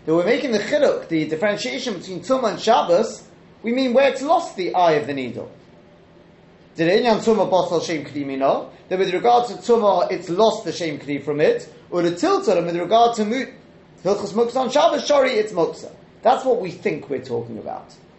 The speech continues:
Yeah? And to that, Rava responded, "No, no, no, no."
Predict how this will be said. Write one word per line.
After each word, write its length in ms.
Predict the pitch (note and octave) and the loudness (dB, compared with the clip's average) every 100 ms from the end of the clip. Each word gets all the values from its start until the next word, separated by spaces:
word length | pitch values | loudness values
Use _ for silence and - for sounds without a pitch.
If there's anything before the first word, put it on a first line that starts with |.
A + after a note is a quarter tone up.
| - - - | -20 -20 -4
Yeah? 320 | C3+ G3+ - - - - - - - | 2 2 0 -10 -20 -20 -20 -10 -6
And 160 | E3 | -4
to 140 | D#3 D3 | -4 2
that, 520 | G#3+ D#4 G3+ - - - - - - - - _ - | 2 4 0 -4 -14 -20 -20 -20 -20 -20 -20 _ -8
Rava 320 | C#3 C4 C4+ | 2 4 4
responded, 580 | B3+ B3 C#4+ D4 A3+ A3 | 2 2 0 2 2 0
"No, 100 | F4+ | -4
no, 200 | A#4+ A#4+ | -6 -4
no, 180 | A4 G4+ | -4 -4
no." 400 | G4 C4 - | 0 0 0